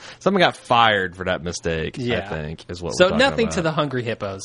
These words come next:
Speaker 2: Nothing.
Speaker 1: Nothing to it? Okay,
Speaker 2: No.
Speaker 1: nothing at all. Uh, there, I wanted to, uh, James F. Cuby from Facebook, uh,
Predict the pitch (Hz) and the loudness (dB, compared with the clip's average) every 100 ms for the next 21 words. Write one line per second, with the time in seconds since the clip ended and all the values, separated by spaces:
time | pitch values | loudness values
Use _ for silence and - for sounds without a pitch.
0 | - 147 139 - 98 104 104 131 127 135 | -2 0 0 -4 0 2 4 0 0 0
1 | 143 - 101 113 85 101 107 127 117 90 | -2 -2 -2 0 0 0 0 0 2 0
2 | 71 - _ _ _ _ _ 113 117 117 | -2 -12 _ _ _ _ _ 0 2 2
3 | 117 - 135 160 170 147 - - 117 131 | 0 0 2 4 4 2 -2 -4 0 2
4 | 135 131 127 110 - 120 113 110 104 95 | 2 2 0 -4 -2 0 2 2 2 2
5 | 95 90 - 107 107 131 143 131 120 131 | 0 -2 -8 -4 0 0 2 0 0 -4
6 | 120 110 95 - 117 113 - 85 85 85 | -4 -2 -2 0 0 0 -2 -2 -2 -4
7 | - _ _ _ _ _ - 92 90 90 | -12 _ _ _ _ _ -6 -2 0 0
8 | 87 87 | 0 -2